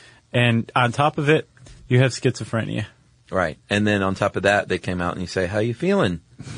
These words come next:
Speaker 2: D-, is,
Speaker 1: Oh,
Speaker 2: are you cured?"
Speaker 1: "I'm, I'm cured, yes. Can I please go home now?"
Speaker 2: <laughs> Yeah, seriously.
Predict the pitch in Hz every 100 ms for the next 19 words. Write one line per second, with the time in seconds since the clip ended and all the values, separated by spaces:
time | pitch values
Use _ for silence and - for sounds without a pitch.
0 | - - - 101 - 107 113 110 107 104
1 | 110 120 160 165 143 - 135 135 - 254
2 | 240 151 180 220 135 - - 143 147 127
3 | 175 180 - 185 175 180 190 139 120 92
4 | 92 98 85 78 - 90 85 82 73